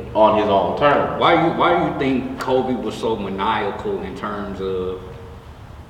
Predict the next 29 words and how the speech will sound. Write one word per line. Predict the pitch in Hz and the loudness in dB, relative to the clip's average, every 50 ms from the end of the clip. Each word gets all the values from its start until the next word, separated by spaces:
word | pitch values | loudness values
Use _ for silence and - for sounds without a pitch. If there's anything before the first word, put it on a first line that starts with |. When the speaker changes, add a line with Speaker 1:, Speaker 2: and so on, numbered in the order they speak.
| - - - - - - - - - - - - | -18 -18 -18 -18 -18 -18 -18 -18 -18 -18 -12 -4
Speaker 2:
doing | 117 139 147 156 143 135 127 | 2 4 4 6 6 4 4
something | - - 135 127 120 - 117 107 95 104 120 | 2 2 0 0 0 0 -2 -4 -2 0 2
every | 120 120 104 110 104 98 95 | 2 2 2 0 -2 -2 -2
day | 110 110 104 101 98 92 90 92 - - - - - - - - - | -2 0 0 -2 -2 -4 -8 -10 -12 -14 -16 -18 -18 -18 -18 -12 -6
to | - 120 101 - - - | -2 -2 -2 -2 -2 0
further | 117 113 113 104 104 101 | 2 2 2 2 0 -2
his, | 107 113 101 - - - - - - | -2 -2 -4 -6 -8 -12 -12 -4 2
'cause | - 151 135 | 2 6 8
that, | 185 214 208 165 - - - - - | 10 8 8 8 6 2 0 2 6
we | 175 214 | 8 8
have | 202 190 196 131 | 10 10 8 6
to | 135 - 156 | 4 4 4
ask | 160 165 - - | 4 4 4 2
ourselves | 135 131 117 - 143 131 123 110 101 104 113 | 2 2 2 2 4 4 4 4 4 4 6
where | 135 156 143 | 6 8 8
that, | 123 120 131 123 120 120 - - | 8 6 4 4 4 2 0 0
we | 127 143 147 | 0 2 6
know | 160 - - - - | 8 10 10 10 10
what | - 165 156 131 - | 10 8 8 8 8
we | 131 123 | 6 2
call | - - 151 147 151 143 123 117 107 | 2 4 6 8 8 8 6 4 2
it | 110 | 2
now, | 131 131 123 - 120 | 2 2 2 2 2
we | 131 127 | 0 2
know | 139 143 139 | 2 2 4
what | 135 127 113 | 4 2 2
he | - 131 113 | 0 -2 -4
dubbed | 92 - 120 131 139 131 104 98 104 | 0 2 4 4 4 4 4 2 -2
it | 104 101 | -4 -6